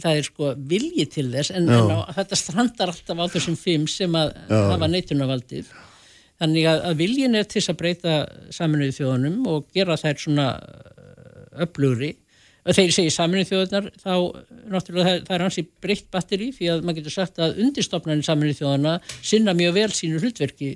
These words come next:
Speaker 1: en ég er að tala um hérna pólitísku stofnun
Speaker 2: Já, já, já.
Speaker 1: sem er í, í svona, eh, ákveðinni krísu. Svo náttúrulega svæðisbundið samstarf, ég held að það geti spilað meiri rullu í,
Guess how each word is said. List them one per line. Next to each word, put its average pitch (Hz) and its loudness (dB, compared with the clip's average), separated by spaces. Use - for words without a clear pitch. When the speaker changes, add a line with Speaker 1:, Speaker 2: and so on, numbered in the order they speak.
Speaker 1:
en 165 -2
ég 165 2
er 160 -4
að - -14
tala 185 0
um 160 2
hérna 175 0
pólitísku 190 -2
stofnun 123 2
Speaker 2:
Já, 127 8
já, 120 0
já. 104 -2
Speaker 1:
sem 165 -2
er 160 0
í, 165 -4
í 151 -8
svona, 147 0
eh, - -16
ákveðinni 156 0
krísu. 139 -2
Svo 247 -2
náttúrulega 220 0
svæðisbundið 202 0
samstarf, 156 -4
ég 185 0
held 180 0
að 170 -2
það 233 -2
geti 180 -2
spilað 160 0
meiri 160 -2
rullu 151 -6
í, 156 -2